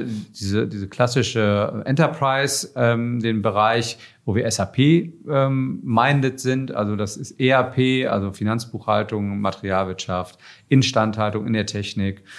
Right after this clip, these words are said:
Und dann haben wir halt den großen Technikbereich. Das ist auch zwei Drittel unserer Workforce, äh, Blue Collar, aber auch White Collar, die dann quasi die Instandhaltung und den Bau der Pipelines, äh, der Infrastruktur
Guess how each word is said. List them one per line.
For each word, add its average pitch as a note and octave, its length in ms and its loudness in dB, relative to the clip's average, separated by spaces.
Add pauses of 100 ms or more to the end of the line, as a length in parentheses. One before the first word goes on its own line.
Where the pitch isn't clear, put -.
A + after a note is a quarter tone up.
(260)
Und B2 100 2
dann A#2 120 6
haben B2 100 4
wir C3 120 4
halt A#2 80 0
den A2 100 -2
großen A2 320 -4
Technikbereich. C3+ 760 0
Das A2 120 -4
ist - 200 -10
auch - 100 -10
zwei A2+ 240 0
Drittel G#2+ 220 -6
unserer G2 360 -2
Workforce, B2+ 720 -2
äh, G#2+ 260 -4
Blue C3 260 -8
Collar, A#2 340 2
aber G#2 240 -2
auch - 180 -14
White A2+ 220 -2
Collar, A2 400 -2 (340)
die G#2 80 -2
dann G2 300 0
quasi G2 280 0
die A2+ 120 -4
Instandhaltung A2+ 840 -2
und A2 120 -6
den F#2 180 -4
Bau G2+ 200 4
der G2 120 -2
Pipelines, C#3 760 -2
äh, A#2 120 -4
der G#2 100 -2
Infrastruktur B2+ 960 -2